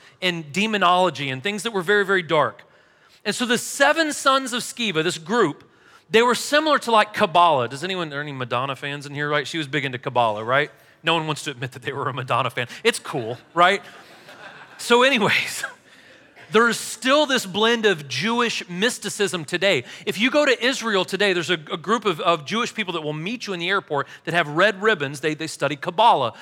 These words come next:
And they, it's this blend of Jewish Old Testament and mysticism sorcery.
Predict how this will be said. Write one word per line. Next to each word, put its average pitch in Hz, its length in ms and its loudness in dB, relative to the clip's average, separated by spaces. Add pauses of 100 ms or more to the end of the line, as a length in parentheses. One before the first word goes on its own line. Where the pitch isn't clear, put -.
(160)
And 175 160 -2
they, 190 140 4
it's 196 120 -4
this 202 160 -6
blend 196 420 0
of 156 240 2 (380)
Jewish 233 460 -2
Old 226 200 0
Testament 190 540 -2
and 160 260 -6
mysticism 170 640 -4
sorcery. 143 680 -6